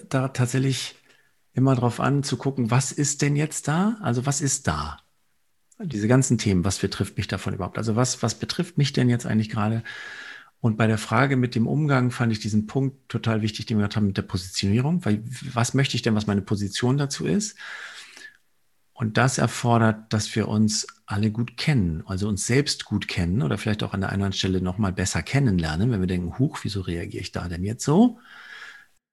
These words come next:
Weil das ist am Ende die Grundformel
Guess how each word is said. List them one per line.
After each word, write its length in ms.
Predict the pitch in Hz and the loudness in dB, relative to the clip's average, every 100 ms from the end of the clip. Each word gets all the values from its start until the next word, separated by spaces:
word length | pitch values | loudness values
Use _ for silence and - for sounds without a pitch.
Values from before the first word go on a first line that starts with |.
| _ _ _ _ _ _ _ - | _ _ _ _ _ _ _ -2
Weil 160 | 107 | 2
das 180 | 104 107 | 4 2
ist 160 | 135 135 | 2 2
am 120 | 120 | 2
Ende 280 | 117 127 120 | 4 2 4
die 120 | 110 | 2
Grundformel 1040 | 101 113 135 - 123 120 117 110 107 107 | 2 2 2 0 2 4 4 2 0 -2